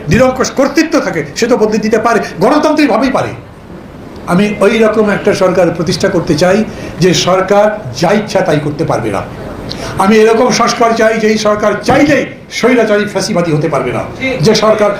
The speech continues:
জনগণের গলা টিপে ধরতে পারবে না। আর অত বড় নির্লজ্জ হতে পারবে না। শেখ হাসিনাকে দেখেছেন না?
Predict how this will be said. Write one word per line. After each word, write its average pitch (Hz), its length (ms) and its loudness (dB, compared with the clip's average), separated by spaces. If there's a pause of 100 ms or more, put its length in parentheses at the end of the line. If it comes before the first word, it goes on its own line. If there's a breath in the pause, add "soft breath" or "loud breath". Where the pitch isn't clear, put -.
(120)
জনগণের 196 440 2
গলা 175 240 2
টিপে 160 200 -2
ধরতে 143 260 0
পারবে 135 300 -2
না। - 80 -4 (1200)
আর 180 100 2 (120)
অত 208 180 2
বড় 226 180 4
নির্লজ্জ 202 540 4
হতে 202 200 2
পারবে 123 200 -2
না। 101 100 -2 (380)
শেখ 214 180 2
হাসিনাকে 214 360 2
দেখেছেন 196 320 0
না? 208 220 -2